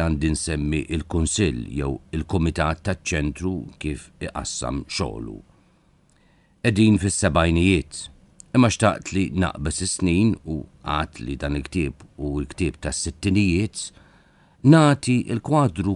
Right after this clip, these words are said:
kollu ta' din l-opra tant ġeneruża. Il-President tal-Kunsill għal sitt snin sħaħ, mill-elf disajn mija wieħed u sebgħin sal-aħħar tal-elf disajn mija sitta u sebgħin,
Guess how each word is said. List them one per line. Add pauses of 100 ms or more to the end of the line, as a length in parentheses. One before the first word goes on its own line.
kollu
ta'
din
l-opra
tant (180)
ġeneruża. (1900)
Il-President
tal-Kunsill
għal
sitt
snin
sħaħ,
mill-elf
disajn
mija
wieħed
u
sebgħin (400)
sal-aħħar
tal-elf
disajn
mija
sitta
u
sebgħin,